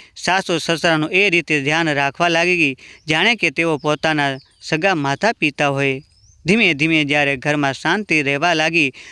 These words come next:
તો તે વહુ પણ પ્રસન્ન રહેવા લાગી અને એક દિવસ દીકરીના માતા પિતાએ તેના સાસરે જઈને જોયું, તો તેમની દીકરી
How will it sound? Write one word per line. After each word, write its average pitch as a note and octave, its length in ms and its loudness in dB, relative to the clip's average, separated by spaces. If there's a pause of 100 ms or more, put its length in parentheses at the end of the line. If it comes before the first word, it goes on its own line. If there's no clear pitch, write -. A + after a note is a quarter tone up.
તો D#3 120 2
તે G#3 240 0
વહુ E3+ 280 2
પણ D3 200 -2
પ્રસન્ન D#3 460 -2
રહેવા C#3+ 300 2
લાગી F3 420 0 (320)
અને D3+ 180 0
એક G3+ 300 2
દિવસ E3 340 0
દીકરીના D#3+ 520 -2
માતા D#3 380 0
પિતાએ D3 440 -2
તેના C#3+ 320 -2
સાસરે D#3+ 520 0
જઈને C#3+ 380 0
જોયું, D3 360 2 (340)
તો D3+ 100 2
તેમની D3 360 0
દીકરી D#3 560 0